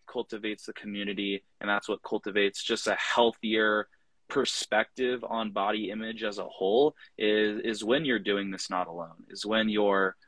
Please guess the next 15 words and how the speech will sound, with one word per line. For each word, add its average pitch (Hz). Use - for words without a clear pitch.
leaning. 101
Um, 92
yes, 135
you 127
have 120
to 131
do 123
all 123
the 127
work 95
and 101
you 98
have 104
to 98
essentially 110